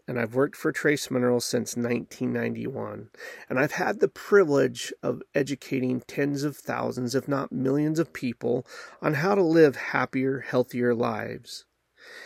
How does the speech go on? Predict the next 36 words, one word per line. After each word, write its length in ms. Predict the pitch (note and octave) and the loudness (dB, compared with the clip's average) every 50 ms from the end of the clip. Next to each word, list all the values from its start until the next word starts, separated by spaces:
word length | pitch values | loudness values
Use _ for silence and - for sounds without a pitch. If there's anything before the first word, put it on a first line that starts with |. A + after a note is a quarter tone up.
| - - _ _ | -20 -20 _ _
Health 460 | - - E3+ D#3 C#3 B2 - - - | 0 4 6 6 6 4 0 -4 -6
is 300 | - - D3+ D3 B2+ C3 | 2 4 6 6 6 4
my 180 | C#3 B2+ A#2+ A#2 | 2 4 4 2
passion, 680 | - - - - G#2+ G#2+ - - - B2+ A#2 A#2+ - - - - | 0 0 -4 -4 -4 -4 -6 -8 -10 -10 -10 -12 -14 -12 -2 0
and 80 | D#3+ | 2
I 40 | E3 | 2
want 200 | E3+ G3 G#3+ A#3 | 4 4 4 2
to 60 | G3 | 4
help 260 | E3+ G3 F#3+ E3 - - | 4 4 2 2 2 4
you 160 | E3 D#3+ D3+ | 6 6 6
along 320 | C#3+ D3 D3 C#3 C#3 C3+ | 6 6 4 2 2 2
your 140 | C#3 C3+ B2+ | 2 2 0
personal 540 | - - - C#3 B2+ - - - C3 B2 A#2+ | 0 0 0 0 0 0 -2 0 0 0 0
journey 340 | A#2 B2+ B2 A#2+ A#2+ A#2 A2+ | 2 2 2 2 2 0 -2
to 100 | A#2 A2+ | -2 -6
health 360 | - - B2 A#2 G#2+ A2 _ _ _ _ - - - - - - - | -4 -2 -2 -2 -4 -6 _ _ _ _ -20 -20 -18 -18 -18 -12 -6
as 140 | - A#2+ C3 | -2 0 0
I 40 | A#2+ | 0
share 280 | - - - D#3+ D#3 | 0 2 4 4 6
with 200 | D#3+ E3 - - | 6 6 2 2
you 140 | - C#3+ C#3+ | 2 2 4
what 140 | C3+ C3 C3 | 4 4 4
I've 180 | C3 B2+ A#2+ A#2+ | 4 2 2 2
learned 320 | A#2+ B2+ B2 A#2+ A#2 A2 | 2 2 4 2 2 2
over 180 | A#2+ A#2 B2 B2 | 0 0 0 0
my 140 | B2 A#2+ | 0 0
thirty-year 680 | A#2 - - - B2+ B2+ A#2+ B2 A#2+ A#2 A2+ A#2 A#2+ A2+ | 0 -2 0 0 2 2 2 0 -2 -2 -2 -2 -2 -4
career. 640 | - - - A#2 A#2+ A#2 A2+ A2 A#2 A#2 A2+ A#2+ B2 _ _ _ _ _ _ _ _ _ _ _ - - - - - - - | -4 -6 -10 -6 -4 -4 -4 -4 -6 -8 -10 -12 -18 _ _ _ _ _ _ _ _ _ _ _ -20 -18 -18 -18 -16 -10 -2
You 80 | C3 | 2
know, 160 | C3+ C3+ C3 C3 | 4 4 6 4
I'm 140 | C3 B2+ | 4 2
a 40 | A#2 | 0
firm 540 | - - - - - - D3+ D#3 E3 E3 E3 | -2 -6 -14 -10 0 2 4 4 6 4 4
believer 580 | D#3 D3+ D3 D3 C#3+ C#3+ C3+ B2 B2 A#2 A#2 A2+ | 4 4 4 4 4 2 4 2 2 2 2 2
that 200 | A2 A#2+ - - | 0 -2 -4 -4
hydration 920 | - - C3 B2 A#2 A2+ - B2+ B2+ B2+ C#3+ C#3+ - - E3 E3 E3+ | -6 -4 -2 -2 -2 -4 -4 0 2 2 2 0 -2 -2 -2 -2 -2